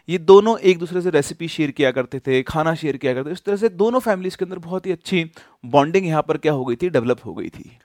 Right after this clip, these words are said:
हम स्टोरी में आगे बढ़े उससे पहले मैं आपको थोड़ा सा इंदु का भी बैकग्राउंड बता दूं।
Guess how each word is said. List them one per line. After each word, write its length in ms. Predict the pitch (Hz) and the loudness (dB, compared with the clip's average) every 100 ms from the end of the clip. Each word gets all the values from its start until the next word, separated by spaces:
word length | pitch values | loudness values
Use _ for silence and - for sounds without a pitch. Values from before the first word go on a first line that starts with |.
| _ - | _ -6
हम 140 | 214 | -6
स्टोरी 260 | - 269 285 | -4 -4 0
में 120 | 277 | 6
आगे 200 | 220 226 | 6 6
बढ़े 160 | 240 247 | 2 2
उससे 220 | 226 240 | 0 2
पहले 280 | 196 185 220 | 4 4 4
मैं 140 | 202 | 2
आपको 200 | 180 190 | 0 -4
थोड़ा 240 | 196 214 | 0 2
सा 120 | 226 220 | 2 0
इंदु 300 | 170 165 190 | -2 -2 2
का 100 | 208 | 4
भी 60 | |
बैकग्राउंड 400 | 175 135 151 156 | 4 4 4 0
बता 140 | 123 110 | 0 -2
दूं। 140 | 139 | -4